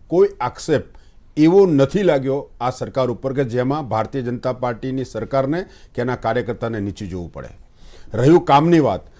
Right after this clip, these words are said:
તો આખો દેશ જાણે છે કે કામના સંદર્ભમાં નરેન્દ્ર મોદીજીએ દેશને શું આપ્યું છે.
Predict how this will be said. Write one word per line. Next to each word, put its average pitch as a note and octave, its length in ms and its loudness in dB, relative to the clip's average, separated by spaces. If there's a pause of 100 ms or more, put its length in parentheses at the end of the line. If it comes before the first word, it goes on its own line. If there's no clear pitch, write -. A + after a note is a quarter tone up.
(300)
તો F3+ 340 0
આખો D#3+ 300 2
દેશ E3 300 8
જાણે B2+ 300 2
છે G#2 260 -10
કે - 140 -8
કામના D3+ 480 0
સંદર્ભમાં D3+ 400 0
નરેન્દ્ર D3 340 -2
મોદીજીએ C#3+ 560 -2
દેશને C3+ 500 -4
શું B2+ 280 0
આપ્યું F#2 220 -6
છે. - 160 -20